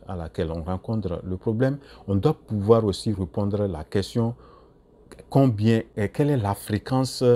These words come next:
de rencon-, de, de, de production du problème. Quand, combien de fois le problème se passe ?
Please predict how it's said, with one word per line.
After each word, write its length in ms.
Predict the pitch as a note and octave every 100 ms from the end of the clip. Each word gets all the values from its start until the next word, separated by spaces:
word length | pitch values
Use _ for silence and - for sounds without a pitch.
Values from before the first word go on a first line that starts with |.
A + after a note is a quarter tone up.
| A#2+ - - F2
de 580 | E2+ G2 F2 E2+ D2 - F#2
rencon-, 360 | E2+ F2+ - -
de, 360 | G#2 F#2+ F2+ E2 -
de, 460 | F#2+ F2+ E2+ E2 - - - - - F2+
de 240 | F#2 F2
production 560 | - - F#2 G2 - A2+
du 140 | F#2+
problème. 380 | - E2 E2+ D2 - - - _
Quand, 160 | - A#2 - _ _ -
combien 320 | - A#2+ G#2 G#2
de 160 | G2
fois 220 | F#2 G#2
le 120 | F#2+ F#2
problème 360 | - F2 F#2
se 120 | -
passe ? 420 | F2+ - E2 -